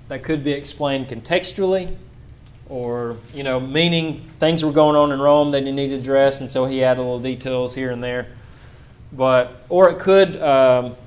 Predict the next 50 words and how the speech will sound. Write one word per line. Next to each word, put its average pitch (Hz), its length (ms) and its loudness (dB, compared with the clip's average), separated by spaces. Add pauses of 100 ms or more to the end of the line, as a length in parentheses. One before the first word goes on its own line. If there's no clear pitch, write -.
(120)
ex-, 147 180 -14 (160)
you 160 140 -14
know, 147 240 -4
just 135 220 -8
a 135 40 -10
different 143 300 -6
situation, 143 800 -6 (100)
or 185 200 0
it 180 80 -8
could 175 260 0
be 147 180 2
just 135 220 -8
from 131 220 -4
not 135 200 -2
the 135 60 -12
same 127 240 -8
amount 113 260 -8
of 107 80 -12
time. 107 320 -10
So 135 180 -4
originally 170 540 0
I 139 80 0
thought 135 320 2
it 123 100 -6
was, 117 240 -8 (380)
it 151 100 -8
was 135 200 -4
the 127 120 -2
earliest. 127 760 -2 (520)
Um, 117 520 -4
and 160 100 -4
one 190 140 2
of 233 60 0
the 208 80 2
reasons 175 360 0
I 131 120 2
thought 160 320 2
that 131 180 -2
was, 127 340 -4
I - 60 -14
don't 185 140 -2
know 208 60 6
if - 100 -2
y'all 170 100 4
have 156 80 0
ever 151 160 0
noticed 139 380 0
this, 123 200 -6
but 143 160 -14
Galatians, 160 640 0